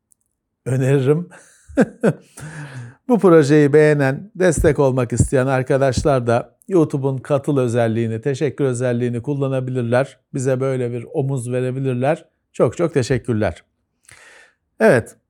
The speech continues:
pek ağır olmayan bir teknoloji gündemi var. Yine tabii ki bellek krizi ve bağlantılı haberler ağırlıklı,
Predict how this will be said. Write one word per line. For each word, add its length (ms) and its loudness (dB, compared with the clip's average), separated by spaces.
pek 220 4
ağır 300 4
olmayan 560 2
bir 60 2
teknoloji 600 0
gündemi 640 -2
var. 440 0
Yine 320 2
tabii 320 2
ki 420 0
bellek 500 2
krizi 420 -2
ve 160 -2
bağlantılı 640 -2
haberler 520 -2
ağırlıklı, 840 -2